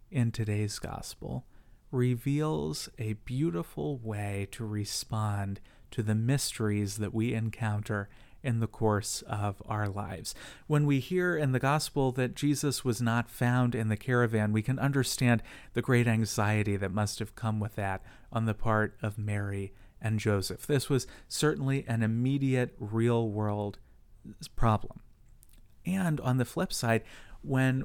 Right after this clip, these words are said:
we encounter Mary finding Jesus and asking, "What the heck is going on?" Jesus reveals a bit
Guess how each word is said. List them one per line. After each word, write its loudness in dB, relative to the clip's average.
we -2
encounter 0
Mary 2
finding 0
Jesus -2
and -2
asking, 0
"What -6
the -2
heck -6
is -4
going 0
on?" 0
Jesus 0
reveals 0
a 0
bit -2